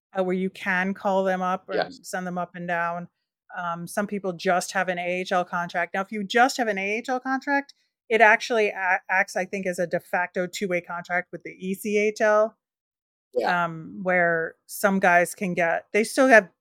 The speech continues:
Speaker 1: guaranteed salaries, I believe, but they can get sent down
Speaker 2: Right.
Speaker 1: to the
Speaker 2: I think you're
Speaker 1: E C H L.
Speaker 2: right about that. Not a hundred percent, though.
Speaker 1: And then, uh, our last question, should one of the Flyers' goals be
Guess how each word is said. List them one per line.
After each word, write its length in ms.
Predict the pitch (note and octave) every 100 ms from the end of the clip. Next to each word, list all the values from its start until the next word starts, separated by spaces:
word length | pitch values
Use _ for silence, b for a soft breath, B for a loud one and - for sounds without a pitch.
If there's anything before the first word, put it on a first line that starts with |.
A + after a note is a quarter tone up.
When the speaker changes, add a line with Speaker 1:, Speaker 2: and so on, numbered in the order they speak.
| _
Speaker 1:
guaranteed 680 | G3 F#3+ G3 G3+ F#3 F3+ E3
salaries, 640 | - E3+ E3+ F#3 G#3+ A3+
I 120 | A#3
believe, 360 | A3 A3 A3+ A3
but 140 | G3+
they 120 | F#3+ F#3
can 200 | F#3+ F#3
get 240 | F3 -
sent 340 | - F3+ E3 -
down 180 | D#3+ D#3+
Speaker 2:
Right. 320 | F#3 D3+ -
Speaker 1:
to 160 | -
the 80 | F3+
Speaker 2:
I 40 | F3
think 180 | F3 -
you're 140 | F3 E3
Speaker 1:
E 20 |
C 100 | -
H 100 | B2+
L. 80 | A#2
Speaker 2:
right 200 | G#2+ G2+
about 260 | F#2 E2 D#2+
that. 220 | - - _ _
Not 160 | A2+ C#3
a 40 |
hundred 320 | C#3 C#3 B2
percent, 340 | G#2 G2+ F2 D2+
though. 160 | - - _ _ _ _ _
Speaker 1:
And 140 | A3+ A#3
then, 260 | A#3 A#3
uh, 380 | A3+ G#3+ G#3 G#3
our 460 | G#3+ G#3 G3+ G3+ F#3
last 420 | G#3 A3 A#3+ - -
question, 600 | G#3+ G3+ - G3+ G#3+ A3 -
should 480 | A#3+ - A#3+ A#3 G#3
one 300 | A3 G3+ C4
of 100 | D4
the 100 | B3+
Flyers' 560 | A#3 A3+ G#3 G#3 G#3+ G3
goals 480 | F#3+ F#3 F#3+ F#3+ -
be 420 | F#3+ F#3 F#3